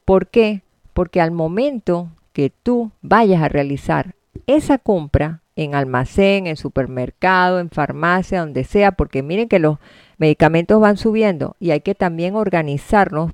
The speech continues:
para saber dónde podemos comprar con el mejor precio. Aprender a leer los componentes farmacológicos, porque el producto se llama piripí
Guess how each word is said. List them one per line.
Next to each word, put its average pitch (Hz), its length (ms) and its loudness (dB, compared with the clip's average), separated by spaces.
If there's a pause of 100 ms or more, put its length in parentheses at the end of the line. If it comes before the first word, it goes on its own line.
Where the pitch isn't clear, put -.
para 151 220 2
saber 151 360 2
dónde 208 340 -4
podemos 160 380 -2
comprar 196 500 -2 (360)
con 175 220 0
el 143 80 2
mejor 143 340 -2
precio. 135 540 -2 (340)
Aprender 160 680 0
a 233 80 4
leer 208 480 2 (120)
los 175 220 2
componentes 165 920 0 (260)
farmacológicos, 165 1200 0 (300)
porque 160 540 2
el 156 220 0 (220)
producto 185 500 4
se 226 180 6
llama 214 440 2 (100)
piripí 220 500 -2